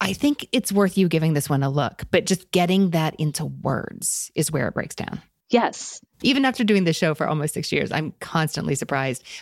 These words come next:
Speaker 1: by how difficult it can be, especially to describe a book you really love. 'Cause what so many people end up doing is, <laughs> "I just really liked it. <laughs> I know I just liked
Speaker 2: Yes.
Speaker 1: it so much."
Speaker 2: <laughs>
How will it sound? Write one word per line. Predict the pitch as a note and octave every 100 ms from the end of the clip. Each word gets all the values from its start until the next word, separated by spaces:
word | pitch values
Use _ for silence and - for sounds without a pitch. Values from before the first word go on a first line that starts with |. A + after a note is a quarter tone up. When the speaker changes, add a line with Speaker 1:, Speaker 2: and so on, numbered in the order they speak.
| -
Speaker 1:
by | D3
how | D#3 D3+
difficult | D3+ C#3+ C#3 - B2+ C3+
it |
can | D3+
be, | C3+ C3+ C#3
especially | - - - - - E3
to | D3 D3
describe | C#3+ - C#3 C#3+
a |
book | - A#2+
you | A#2 G2+
really | E2 C2+ A#1 - _
love. | A#2+ A2 - - - - -
'Cause | F#3+ -
what | D#3 F3+ -
so | F3+
many | E3
people | D#3+ D#3
end | C#3
up | C3+
doing | D#3+ D3+ C#3
is, | D3 - -
<laughs> | - - - - _
"I | A3
just | A3+ A3
really | B3 A#3
liked | A#3+ B3 - A#3+
it. | A#3 -
<laughs> | -
I |
know | D4+ E4+
I | D4+
just | - A#4
liked | C4 G#4+
Speaker 2:
Yes. | C#4+ -
Speaker 1:
it |
so | D4 D#4
much." | G4+ F4 - - - A#4 - -
Speaker 2:
<laughs> | -